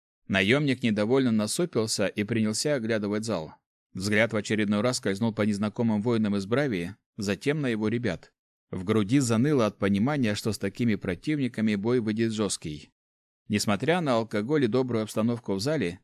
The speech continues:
те держали оружие рядом. Никаких споров, никакой ругани, все спокойно, но клинки никто далеко не убирает. Затем его взгляд зацепился за зад местной поварихи, которая вынесла огромный котел с похлебкой и поставила его на стол рядом со входом.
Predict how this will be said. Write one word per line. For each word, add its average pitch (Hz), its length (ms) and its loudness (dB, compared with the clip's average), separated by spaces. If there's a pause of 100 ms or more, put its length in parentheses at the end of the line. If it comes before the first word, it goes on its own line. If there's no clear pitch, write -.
(180)
те 139 160 4
держали 143 480 0
оружие 123 400 -2
рядом. 90 420 -4 (520)
Никаких 104 440 0
споров, 120 520 -2 (140)
никакой 104 400 0
ругани, 127 520 2 (180)
все - 200 0
спокойно, 123 840 -4 (260)
но 107 160 2
клинки 107 480 0
никто 139 280 -2
далеко 104 400 -2
не 131 120 -2
убирает. 120 640 -4 (600)
Затем 101 440 2
его 95 240 2
взгляд 95 380 0
зацепился 117 580 -2
за 98 140 -2
зад 110 240 -4
местной 107 280 -4
поварихи, 113 640 -4 (200)
которая 101 440 4
вынесла 117 420 0
огромный 107 360 2
котел 107 380 -2
с - 80 -8
похлебкой 104 600 -2
и 107 180 -4
поставила 113 580 -2
его 101 220 -2
на 98 120 -2
стол 135 320 -2
рядом 107 280 -2
со 107 120 -6
входом. 80 540 -6